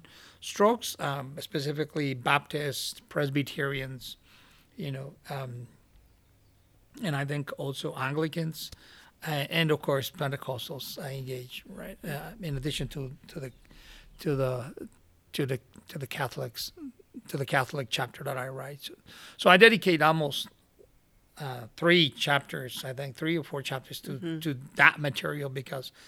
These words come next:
Speaker 1: I, I found it, one, fascinating, but also so important to create the whole backdrop of, of this conversation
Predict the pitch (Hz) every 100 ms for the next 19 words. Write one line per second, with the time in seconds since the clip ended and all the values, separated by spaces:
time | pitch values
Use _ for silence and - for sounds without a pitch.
0 | - - - 143 151 151 139 - 143 139
1 | 139 - 147 156 170 147 165 160 160 147
2 | 135 139 139 135 143 147 - 381 - -
3 | - - 208 196 170 - 170 165 - 151
4 | - 151 143 143 147 - 151 131 151 151
5 | - 147 131 - 143 - 160 131 139 160
6 | 160 - - 151 143 135 151 147 - 143